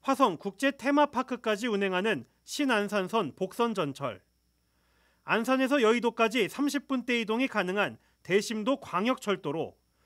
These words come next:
오는 이천이십사 년 개통을 목표로 공사가 진행되고 있습니다.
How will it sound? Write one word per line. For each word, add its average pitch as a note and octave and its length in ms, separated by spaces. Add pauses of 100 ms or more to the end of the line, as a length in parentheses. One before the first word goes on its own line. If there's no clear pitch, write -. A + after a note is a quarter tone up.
(240)
오는 A3 320
이천이십사 B3 680
년 A#3+ 200
개통을 B3 500
목표로 E3+ 560 (200)
공사가 F#3+ 540
진행되고 G#3+ 520
있습니다. G#2+ 540